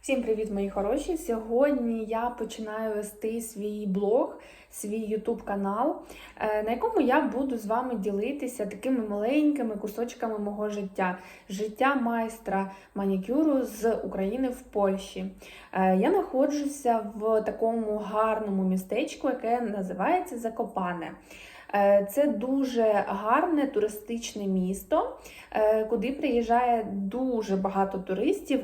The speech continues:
особливо зимою, так як тут багато гір, е, і сніг, і дуже-дуже гарно.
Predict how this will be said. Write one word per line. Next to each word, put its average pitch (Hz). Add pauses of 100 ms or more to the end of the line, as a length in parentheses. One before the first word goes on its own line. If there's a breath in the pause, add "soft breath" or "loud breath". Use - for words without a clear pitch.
особливо 214
зимою, 202
так 262
як 226
тут 277 (340 loud breath)
багато 220
гір, 220 (460 loud breath)
е, 208
і 214
сніг, 254
і 214
дуже-дуже 208
гарно. 302